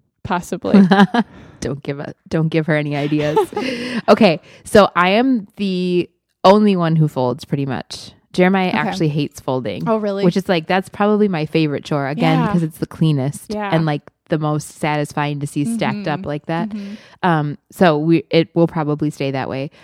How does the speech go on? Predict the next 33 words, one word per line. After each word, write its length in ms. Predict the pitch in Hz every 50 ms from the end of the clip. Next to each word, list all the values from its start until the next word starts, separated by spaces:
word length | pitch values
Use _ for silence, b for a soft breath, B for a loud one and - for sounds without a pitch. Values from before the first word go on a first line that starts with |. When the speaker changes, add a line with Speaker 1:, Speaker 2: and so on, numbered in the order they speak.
| B B _
Speaker 2:
I 220 | - 180 180 190
try 440 | 190 - - - 196 170 160 156 165
to 100 | - 185
do 120 | 180 190 190
it 80 | -
in 60 | -
the 80 | 196 190
same 280 | - - 190 196 196 196
day. 360 | 196 185 196 196 208 202 - _
I 100 | 165 170
really 260 | 165 165 160 160 160
like 260 | 160 151 151 - 214
to 100 | 208 208
be 60 | - 156
Speaker 1:
Mm. 20 |
Speaker 2:
able 180 | 151 151 147 143
to, 60 | 147 143
like, 360 | 139 135 131 - _ - _ _
see 360 | _ - - 175 165 156 151
one 340 | 147 151 151 156 165 170 170
load 300 | 165 160 160 160 156 -
through 280 | - - 151 147 147 156
start 260 | - - 151 147 - -
to 80 | - 147
finish. 380 | - 147 143 156 190 202 -
Speaker 1:
That's 240 | - 247 247 - -
so 240 | - - 220 208 208
Speaker 2:
And 200 | 202 185 180 175
staying 260 | 180 202 220 220 220
Speaker 1:
nice. 80 | 208 185
Speaker 2:
at 60 | 170
home, 220 | 175 170 165 160 160
it's 300 | 147 - - - -